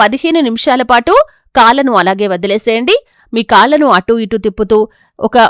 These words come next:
ఒక కాలు మీద ఒక కాలు పెట్టేసి కొంచెం స్క్రబ్ చేసుకున్నట్లుగా కూడా చేసుకోవచ్చండి. ఈ విధంగా చేసి ఆ తర్వాత మీరు మళ్ళీ గోరువెచ్చటి నీటితో కానీ లేదా చల్లటి నీటితో కానీ కాళ్ళను శుభ్రంగా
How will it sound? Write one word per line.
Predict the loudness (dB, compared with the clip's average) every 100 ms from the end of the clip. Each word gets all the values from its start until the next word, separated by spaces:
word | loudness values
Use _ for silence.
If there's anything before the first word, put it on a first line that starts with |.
| 2
ఒక | -2 -2
కాలు | 0 2 2
మీద | 0 0 0
ఒక | -2 0
కాలు | 0 2 0
పెట్టేసి | 0 0 0 -2 0
కొంచెం | 0 0 -2 -2
స్క్రబ్ | -2 -2 -2
చేసుకున్నట్లుగా | -4 -4 -4 -4 -4 -4 -4 -2
కూడా | -4 -4
చేసుకోవచ్చండి. | -6 -4 -4 -2 0 0 -2 _ _ -4
ఈ | -2 0
విధంగా | -2 0 0 0
చేసి | 0 0 -2 -4 -6 _ 0 0
ఆ | 2
తర్వాత | 0 0 2 2 2 0
మీరు | -2 -2 -4 -4
మళ్ళీ | 0 0 2
గోరువెచ్చటి | 4 4 0 -2 -2 0
నీటితో | -2 -2 -2 0
కానీ | 0 2 0
లేదా | 0 -2 0
చల్లటి | 0 0 0 0 0
నీటితో | -2 -2 0 2
కానీ | 0 0 _ _ 0
కాళ్ళను | 2 2 -2 -2
శుభ్రంగా | -4 -4 -4 -4